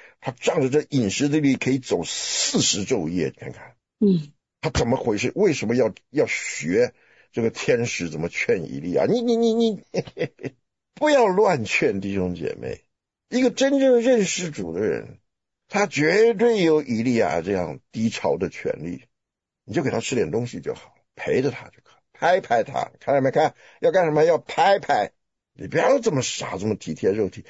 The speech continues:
Speaker 1: 哎呀，你想想看，你的先生多爱你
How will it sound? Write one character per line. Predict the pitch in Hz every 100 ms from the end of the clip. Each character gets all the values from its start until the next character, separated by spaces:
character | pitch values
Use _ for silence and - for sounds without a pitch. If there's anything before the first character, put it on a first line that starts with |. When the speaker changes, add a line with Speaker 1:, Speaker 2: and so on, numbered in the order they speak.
| - - _ _
Speaker 1:
哎 | 233 254 254 240 - -
呀， | 240 240 240 240 233 247 247 _ -
你 | 254
想 | - 233 240
想 | 254 240
看， | - 262 _ _ _ _ -
你 |
的 | 269
先 | 262 302 311
生 | 285 285 285
多 | - 233
爱 | - - 254 240
你 | 247 277 294